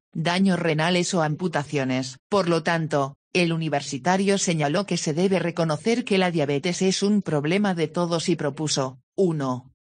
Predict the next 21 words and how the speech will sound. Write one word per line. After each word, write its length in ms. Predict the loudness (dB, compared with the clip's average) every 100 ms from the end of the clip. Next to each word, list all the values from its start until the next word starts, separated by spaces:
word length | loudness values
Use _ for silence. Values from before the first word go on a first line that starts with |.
| _ -2
el 240 | -2 0
paciente 560 | -2 -2 0 2 2 0
debe 260 | 2 2
participar 680 | 0 -2 -6 -6 -4 0 0
en 140 | -2
su 180 | 0 0
autocontrol 800 | 0 -2 -4 -6 -4 0 2 2
con 180 | 0 -2
el 140 | -2
apoyo 440 | -2 0 2 2 0
de 100 | -2
su 160 | -4
familia. 600 | -2 -2 -2 0 -2 -4 -14 _ _ _
Dos, 640 | -8 0 4 4 2 -6 -12 _ _ _
el 220 | 0 2 2
médico 420 | 0 -2 -2 0
debe 280 | 0 0 0
fomentar 580 | 0 -2 -2 -2 0
el 100 | 0
diagnóstico 800 | 0 -2 0 0 0 -2 0 0
temprano. 680 | 0 -2 -2 -4 -4 -8